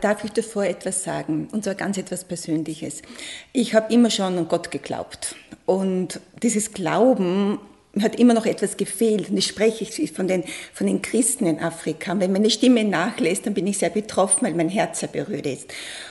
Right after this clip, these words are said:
Und als ich das erste Mal mit konnte in das Dorf, mit durfte in das Dorf, ähm,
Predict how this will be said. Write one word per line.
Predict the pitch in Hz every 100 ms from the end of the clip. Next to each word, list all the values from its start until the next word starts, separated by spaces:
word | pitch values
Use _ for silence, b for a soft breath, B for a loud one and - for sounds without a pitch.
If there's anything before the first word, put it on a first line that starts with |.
| B
Und | 269 202 196
als | 208
ich | 208
das | - -
erste | 180 208 269
Mal | 208 175 185 190
mit | 220 277 - -
konnte | 196 185 -
in | 160 -
das | 151 - -
Dorf, | 170 175 180 208
mit | 196 - 214
durfte | 220 233 - 147
in | 147
das | 147 -
Dorf, | 147 90 90 - - - 175
ähm, | 160 143